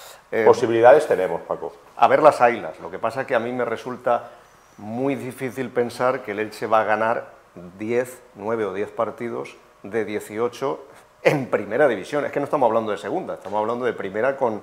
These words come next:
Speaker 1: transatlánticos que hay ahí. Pero
Speaker 2: Visto lo visto, los resultados que tenemos, los números te abocan ahí, te llevan ahí.
Speaker 1: Ya.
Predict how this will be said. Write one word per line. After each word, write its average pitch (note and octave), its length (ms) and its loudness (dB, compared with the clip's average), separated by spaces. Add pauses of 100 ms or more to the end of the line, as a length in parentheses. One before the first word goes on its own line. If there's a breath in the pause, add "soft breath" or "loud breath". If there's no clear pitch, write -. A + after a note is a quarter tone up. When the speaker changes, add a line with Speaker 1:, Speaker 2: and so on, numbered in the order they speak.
(120)
Speaker 1:
transatlánticos A2+ 840 2
que G#2+ 120 -8
hay G2 80 -6
ahí. F#2 320 -8 (100)
Pero A#2 120 0
Speaker 2:
Visto D3+ 260 8
lo D3 140 12
visto, F3 480 2 (480)
los A2 140 6
resultados A2+ 380 4
que A#2+ 80 4
tenemos, C3 420 4 (1120 soft breath)
los G#2 220 6
números A#2 380 4
te C#3 80 6
abocan A2 320 6
ahí, B2 140 2
te F2+ 140 0
llevan F2 240 2
ahí. F#2+ 220 -4
Speaker 1:
Ya. E2+ 180 -6